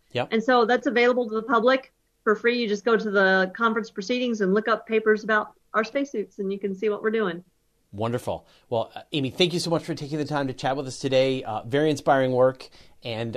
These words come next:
Speaker 1: I cannot wait to see one of these on the moon or Mars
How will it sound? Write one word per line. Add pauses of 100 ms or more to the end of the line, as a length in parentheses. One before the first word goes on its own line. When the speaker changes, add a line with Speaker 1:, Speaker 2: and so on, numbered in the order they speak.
Speaker 1:
I
cannot
wait
to
see
one
of
these
on
the
moon (340)
or
Mars